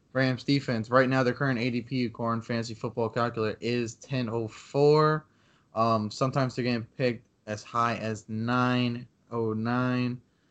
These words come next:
I wouldn't go that high for them. I mean, they are really, a really good defense, and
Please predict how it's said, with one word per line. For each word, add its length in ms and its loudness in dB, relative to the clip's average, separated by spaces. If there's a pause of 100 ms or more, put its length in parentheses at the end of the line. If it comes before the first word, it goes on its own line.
(440)
I 120 8
wouldn't 260 4
go 140 6
that 260 2
high 300 2
for 160 -14
them. 260 0
I 80 0
mean, 180 0
they 140 2
are 220 4
really, 480 0
a 100 -2
really 280 0
good 180 -4
defense, 560 -4
and 180 -6